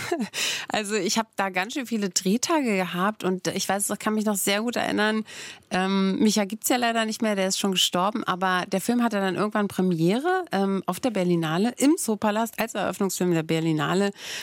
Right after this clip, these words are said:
und wir waren alle voller, ähm, also ich war total enthusiastisch, krass, mein erster Film und dann gleich Berlinale und gleich Wettbewerb und Eröffnung und so.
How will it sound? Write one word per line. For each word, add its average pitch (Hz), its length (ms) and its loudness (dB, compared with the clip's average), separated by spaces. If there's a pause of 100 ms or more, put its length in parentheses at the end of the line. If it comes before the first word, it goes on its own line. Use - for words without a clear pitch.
(200)
und 208 340 2
wir 185 120 2
waren 185 180 0
alle 180 460 2
voller, 185 800 0
ähm, 175 420 2
also 185 200 0
ich - 180 -4
war 185 120 -2
total 180 340 -2
enthusiastisch, 170 800 0
krass, 180 400 -2
mein 165 160 0
erster 175 300 -2
Film 180 300 0
und 170 200 -2
dann 180 140 2
gleich 170 200 -4
Berlinale 170 560 2
und 233 200 2
gleich 175 220 -4
Wettbewerb 165 480 -2
und 240 160 0
Eröffnung 170 500 0
und 185 200 0
so. 175 220 2